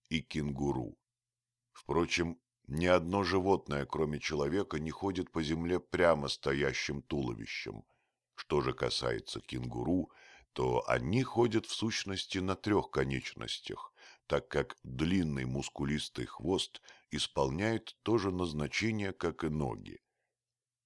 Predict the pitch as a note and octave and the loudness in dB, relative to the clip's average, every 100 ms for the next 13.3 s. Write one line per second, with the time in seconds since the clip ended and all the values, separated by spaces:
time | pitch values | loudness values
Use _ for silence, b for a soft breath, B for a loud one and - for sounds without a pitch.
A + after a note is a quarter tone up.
0 | _ _ _ _ _ - E2 B2+ G2+ D2+ | _ _ _ _ _ -2 4 4 4 0
1 | C#2 C2+ C#2+ - D#2+ D#2+ - B1+ A1+ - | 0 -2 -2 -4 -6 -4 0 0 -2 -8
2 | - - C#2 D2+ C2 - A#2+ G#2 - - | -10 -8 -2 -2 -2 0 0 0 -6 0
3 | D#2 E2 C#2+ G2 G#2 - G2 G2 E2 B1+ | 4 4 4 -2 0 0 0 0 0 0
4 | C2 C2+ C2 B B B - A#2 C3 B2+ | -4 -4 -6 B B B -2 0 2 0
5 | - - G#2 G#2 F#2 - F#2+ - E2 E2 | 0 2 2 2 -2 -4 -4 0 0 0
6 | - F#2+ F2+ C2+ D2 F#2+ C#2 C2 E2+ D2+ | 0 2 2 0 0 2 0 0 0 0
7 | D#2+ - C#2 B1 A1 - B B B - | -6 -6 0 0 0 -6 B B B -6
8 | C2 C2+ - D2 B1+ - B1 - A1+ C2 | -2 0 0 -2 -2 -6 -4 -4 0 2
9 | D2+ - - _ _ _ _ A#1+ A#1 A#1 | 2 -2 -18 _ _ _ _ -6 -6 2
10 | C2+ F2+ F2 E2+ E2 D#2+ D#2+ D2+ D2 D2 | 8 8 8 2 2 2 2 0 -4 -2
11 | C#2+ C#2+ C2 F#2 A#2 - - F#2 G2 G2+ | -2 -2 0 0 -2 -4 0 0 0 -6
12 | - F#2 D2 F2 D#2+ B1 B1 A#1+ B1 B1 | -2 -2 2 8 8 6 -4 -4 -4 -2
13 | B1 A1 | 0 -2